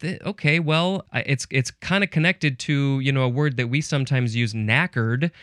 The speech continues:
with an E D, um, and that just means, you know, really tired. So, uh, so what are the definitions for this one? This, that etymology is, is weird. Okay, number one,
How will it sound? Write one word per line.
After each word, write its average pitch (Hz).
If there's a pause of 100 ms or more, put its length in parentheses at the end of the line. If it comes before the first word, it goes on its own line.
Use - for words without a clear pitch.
(200)
with 120
an 117
E 135
D, 117
um, 113
and 113
that 135
just 156
means, 147
you 160
know, 156
really 165
tired. 127 (520)
So, 120
uh, 101
so -
what 147
are 277
the 120
definitions 113
for 104
this 98
one? 90
This, 139
that 147
etymology 123
is, 95
is 95
weird. 98 (420)
Okay, 143
number 202
one, 160